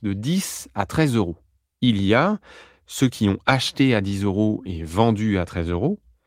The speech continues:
ceux qui ont acheté à dix euros et n'ont pas encore vendu. Dans les deux cas,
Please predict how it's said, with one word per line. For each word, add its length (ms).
ceux 180
qui 160
ont 160
acheté 480
à 80
dix 220
euros 320
et 160
n'ont 240
pas 160
encore 380
vendu. 440
Dans 160
les 140
deux 120
cas, 320